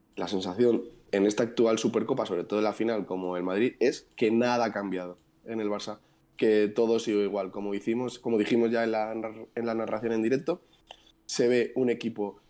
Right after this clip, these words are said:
sin carácter ninguno. Sí, ya podía estar, eh, Mirotic,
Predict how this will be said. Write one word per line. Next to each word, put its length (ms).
sin 280
carácter 500
ninguno. 580
Sí, 220
ya 140
podía 240
estar, 420
eh, 600
Mirotic, 600